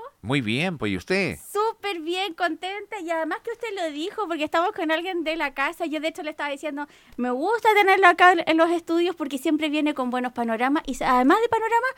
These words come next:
Speaker 1: Mm,
Speaker 2: gratuito. ¿Qué
Speaker 1: gratuito.
Speaker 2: mejor?
Speaker 1: Sí, esa es una muy buena manera de, eh, cultivarse y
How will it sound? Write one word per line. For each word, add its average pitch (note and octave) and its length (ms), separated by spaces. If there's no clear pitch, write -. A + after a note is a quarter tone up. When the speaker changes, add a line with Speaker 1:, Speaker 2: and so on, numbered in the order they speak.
Speaker 1:
Mm, C4 140
Speaker 2:
gratuito. A#3+ 520
¿Qué G#3 80
Speaker 1:
gratuito. A3 280
Speaker 2:
mejor? E4 180
Speaker 1:
Sí, D#3 220
esa A#2+ 180
es B2 60
una A2+ 120
muy G#2+ 420
buena D#3 300
manera D3 480
de, G2 560
eh, E2+ 320
cultivarse A#2+ 840
y - 440